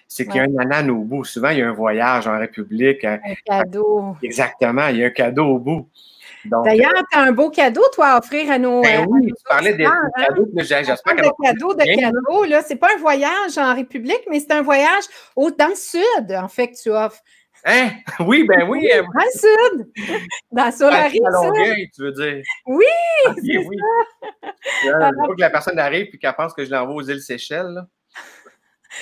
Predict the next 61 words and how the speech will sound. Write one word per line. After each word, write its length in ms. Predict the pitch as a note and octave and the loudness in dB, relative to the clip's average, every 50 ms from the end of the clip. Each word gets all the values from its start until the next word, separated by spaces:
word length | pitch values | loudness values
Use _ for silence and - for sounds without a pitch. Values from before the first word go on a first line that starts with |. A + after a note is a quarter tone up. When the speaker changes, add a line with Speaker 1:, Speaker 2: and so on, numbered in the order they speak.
| - - _ | -18 -16 _
Speaker 2:
Non, 160 | C4 B3 C4 | -6 -4 -4
mais 100 | D4 C4+ A#3+ | -2 -2 -4
elle 40 | |
va 100 | A#3 A#3 A3+ | -4 -4 -4
peut-être 220 | A3+ B3 B3 B3+ - | -4 -4 -6 -2 -2
capable 300 | C4 B3 C4+ C4 C4 A#3 | -4 0 0 0 0 0
de 60 | B3+ | -2
monter 280 | B3 B3 A#3+ B3 C#4 | -2 -4 -4 -4 -4
d'une 180 | B3 B3+ B3+ B3 | -4 -2 -2 -2
échelle 320 | B3 A#3+ - D4 C#4 F4+ | -2 -2 0 0 0 0
après 240 | F4 D4+ - - G#3 | 0 -4 -4 -8 -6
t'avoir 340 | G#3 A3+ G3+ F#3+ G3+ G3+ F#3+ | -4 -4 -2 0 0 0 0
vu. 300 | F3+ F#3+ G#3 G3 F#3+ - _ _ _ - - | -2 -4 -8 -8 -10 -12 _ _ _ -4 -2
Speaker 1:
Ben, 180 | A#2+ A2+ A2+ - - | -2 -2 -2 -8 -12
si 160 | - D#3 D3+ | -12 -10 -8
c'est 160 | - D#3+ D3 | -8 -8 -6
ça 160 | - - E3+ | -2 0 0
la 120 | D#3 D#3 C#3+ | 2 0 -2
phobie, 520 | - - C3+ C3 B2+ C3 D3 F3 F3+ - _ - - | 0 -2 -2 -2 -2 -6 -8 -10 -10 -14 _ -20 -20
puis 240 | - - - - - _ | -18 -10 -10 -10 -6 _
tu 100 | E3 E3 | 0 2
sais, 40 | D#3+ | 4
on 120 | C#3+ C#3 C#3 | 4 4 4
est 80 | C3+ C3+ | 2 2
capable 380 | - C#3+ C3+ - D#3+ E3+ E3+ | 2 0 2 2 2 2 2
que 100 | E3 - | 0 -4
tu, 160 | A#2+ - - - | -4 -6 -4 -2
tantôt, 360 | - - - B2+ - D#3+ E3 | 0 0 0 0 -4 -6 -6
tu 140 | E3 - A#2+ | -6 -12 -8
disais 180 | A#2 C3 C#3 | -2 -2 2
la, 320 | C3+ C3 A#2+ A#2+ A#2+ A2+ - - - - _ _ | 2 2 2 2 -2 -4 -8 -16 -20 -20 _ _
tu 160 | - - A#2+ | -18 -16 -16
disais 320 | A2+ A2 A2 A#2 C3 C#3+ | -14 -12 -6 -2 -2 -2
le, 220 | C#3+ C3+ B2 A#2 A2+ | 0 0 0 0 0
le, 280 | A2 G#2+ G#2+ G#2+ G#2 - _ - _ _ | -2 -2 -4 -6 -8 -12 _ -20 _ _
qu'on 140 | - B2+ B2 | -4 -4 -4
est 60 | A#2 | -2
capable 340 | - A2+ - C#3 C#3 C3+ B2 | -2 -2 0 0 0 0 0
de, 260 | B2 A#2 A2+ A2+ A2 A2 _ _ _ _ _ | -2 0 0 -2 -4 -6 _ _ _ _ _
si 160 | _ - - | _ -2 0
on, 140 | C#3 C3 B2 | 2 2 2
si 180 | B2 - - - | 0 -4 -12 -12
c'est 180 | - - C3 | -4 -4 -2
bon 200 | A2 A2 C3 C#3+ | 2 4 2 4
de 80 | C3+ C3 | 4 2
venir 180 | A#2 A#2+ A#2 - | -2 -2 -4 -2
faire 140 | - B2+ | -2 -2
de 40 | B2 A#2 | -2 -2
l'hypnose 280 | G#2+ B2+ C3+ C3+ C3 | -2 0 0 0 0
juste 160 | C3 C3 - | 0 -6 -6
pour 160 | _ A#2+ G#2+ - | _ -12 -6 -2
faire 120 | B2 B2 A#2+ | -2 -2 0
de 40 | A2+ | -2
l'hypnose, 360 | G#2 - - B2+ C3+ C3+ A2+ | -8 -6 -2 -2 -2 -2 -2
ben 180 | G#2 A2 A2 G#2+ G#2+ | -4 -6 -6 -4 -4
oui, 180 | B2+ C#3 C#3 A#2+ | -2 -2 -2 -2
effectivement, 600 | G#2+ - A2+ G#2+ - - A#2 G#2+ G#2 A#2+ B2+ B2 A#2+ | -2 -6 -10 -10 -10 -14 -12 -8 -4 -2 -2 -2 -2
tu 80 | - | -6
sais, 60 | - A2+ | -12 -16
souvent, 260 | - - G#2+ G#2 A2+ | -16 -14 -12 -6 -4
euh, 300 | B2 C3 B2+ A#2 A2 G#2 | -2 -2 0 0 -2 -2